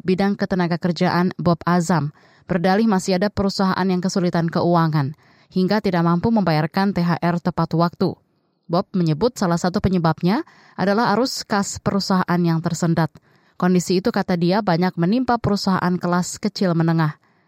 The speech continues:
Dia mengatakan perusahaan pasti akan membayar T H R jika kondisi kas perusahaan aman dan stabil. Dia ingin masalah pembayaran T H R diselesaikan melalui perundingan bipartit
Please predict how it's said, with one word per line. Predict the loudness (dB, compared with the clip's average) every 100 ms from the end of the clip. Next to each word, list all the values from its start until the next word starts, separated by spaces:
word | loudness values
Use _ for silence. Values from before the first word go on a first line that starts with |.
| _ _
Dia | 0 0 0 0
mengatakan | -2 0 0 0 0 0
perusahaan | -2 0 0 0 -2
pasti | -2 -2 -2 0
akan | 0 0
membayar | 2 0 0
T | -2
H | -2 -2
R | -2 -2 -4 -10 -20 -8
jika | -4 0 0
kondisi | 2 2 0 -2 -4
kas | -2 -4
perusahaan | -2 -2 0 0 0 0 -2 -2
aman | -2 0 0 0
dan | 0 0 -2
stabil. | 0 -2 2 0 0 -10 _ _ _ _ _ -6 0
Dia | 2
ingin | 2 2 2
masalah | 2 2 2
pembayaran | 2 2 2 2 0
T |
H | -2 -2 -2
R | -2 -2
diselesaikan | -2 -2 0 -4 0 -2 0 0 2
melalui | 2 2 2 0
perundingan | 0 0 0 0 0 0 -2 -2
bipartit | -4 -2 -2 -2 -4